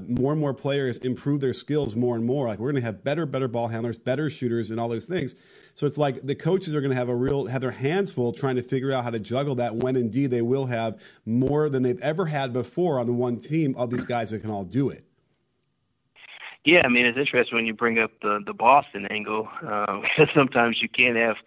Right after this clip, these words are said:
Speaker 2: too much of a good thing, and it makes it hard if guys aren't willing to accept roles or understand their roles. Um, but I think it's better for the game to have more skill out there. You know, I think that one of the reasons why, like, I am not,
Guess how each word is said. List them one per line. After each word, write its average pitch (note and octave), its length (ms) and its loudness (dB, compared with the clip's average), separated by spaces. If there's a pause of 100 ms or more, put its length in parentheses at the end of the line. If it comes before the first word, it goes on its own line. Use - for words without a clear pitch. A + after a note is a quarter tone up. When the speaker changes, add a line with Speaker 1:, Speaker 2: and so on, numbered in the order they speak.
(420)
Speaker 2:
too D3+ 160 4
much D3 260 6
of A2 100 -6
a A2 80 -4
good G#2+ 280 -2
thing, A2 320 2 (420)
and A2 200 2
it G#2+ 180 -2
makes A2+ 220 -2
it G#2+ 80 -10
hard A#2 300 6
if G#2 120 0
guys G#2+ 320 4 (160)
aren't A2 180 -2
willing A2 240 -4
to G#2 80 -2
accept - 440 -2
roles A2 260 0
or G#2+ 80 -6
understand A2 540 0
their G2+ 120 -2
roles. G#2+ 380 -4 (560)
Um, G#2 320 2
but G#2+ 100 -4
I A#2+ 80 4
think G3+ 220 0
it's C3+ 140 2 (360)
better A#2 220 4
for A2 160 -2
the G#2 80 -2
game A2+ 400 0
to G#2+ 80 0
have A2 400 2
more G#2+ 220 -2 (100)
skill A2+ 320 2
out A2 220 4
there. G#2+ 360 0 (160)
You A2 120 -8
know, G#2+ 80 0
I G#2 80 -2
think G#2+ 320 -2
that G2 160 -4 (480)
one A#2+ 180 4
of A#2+ 80 8
the A#2 60 4
reasons A2+ 340 2
why, G#2+ 640 6
like, - 320 -8
I A2+ 220 2
am A2 160 0
not, A2 300 -2